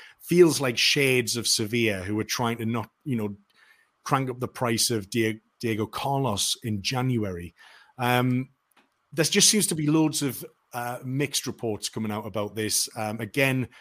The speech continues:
I don't think that there is a, a swift resolution to this one. I think there, there, there is a, there is a lot.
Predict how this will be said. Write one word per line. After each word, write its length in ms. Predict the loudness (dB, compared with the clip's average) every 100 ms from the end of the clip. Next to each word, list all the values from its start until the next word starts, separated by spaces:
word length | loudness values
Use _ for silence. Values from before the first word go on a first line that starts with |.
| -20 _ _ _
I 100 | 0
don't 180 | 0 0
think 240 | -2 -4 -4
that 100 | -4
there 160 | -2
is 160 | -2 -2
a, 280 | -4 -4 -8 _ _ _ -10
a 40 | -2
swift 600 | 0 0 0 -2 -2 -4
resolution 560 | -2 0 0 0 -2
to 60 | -6
this 280 | -4 -4 -4
one. 160 | -6
I 160 | -4 -4
think 460 | -4 -4 -4 -4 -20 -20 _ _
there, 200 | -4 -2
there, 240 | 0 -2 -2
there 180 | -2 -2
is 100 | -2
a, 160 | -4 -4 _ _ -4
there 80 |
is 100 | 2
a 60 | 4
lot. 480 | 6 8 8 6